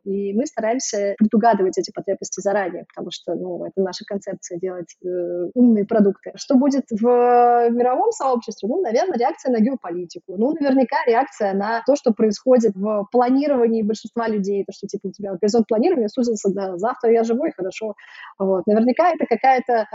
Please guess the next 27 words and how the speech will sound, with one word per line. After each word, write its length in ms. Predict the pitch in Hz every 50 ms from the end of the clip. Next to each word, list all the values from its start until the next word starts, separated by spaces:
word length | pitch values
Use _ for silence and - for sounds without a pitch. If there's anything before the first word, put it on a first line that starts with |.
| 226
реакция 540 | 226 240 269 330 320 - - - 226 220 208
на 440 | 214 220 214 220 220 220 220 220 214
большое 440 | 208 233 233 - - 320 311 285 -
количество 500 | - 240 226 254 277 - - - - 220
неопределённости. 960 | 214 226 240 240 - 247 226 226 214 208 185 180 180 190 185 - - - 190 -
То 80 | - 196
есть 200 | 196 180 - -
это, 420 | 247 - - 240 233 226 214 196
ну, 320 | 202 214 220 214 196 190 208 214 202 - _ _ _ _
всё, 440 | - - - 233 269 285 262 233 226 -
те, 120 | - 240
все 140 | - - 240
те 120 | - 254 240
вопросы, 400 | 220 208 - 247 302 330 - 254
на 80 | 214
которые 240 | - 208 254 254 254
будет 140 | 233 240 -
отвечать 380 | 220 - - 208 - 220 208 190
дизайн. 420 | 196 202 190 185 170 170 170 175
То 80 | - 185
есть 120 | 180 - 240
он 60 | 233
будет 140 | 247 226 233
это 120 | 220 -
компенсировать, 680 | - 214 208 - 208 208 - - 196 185 180 - - -
скорее 380 | - - - 190 180 170 175
всего. 320 | - - - - - -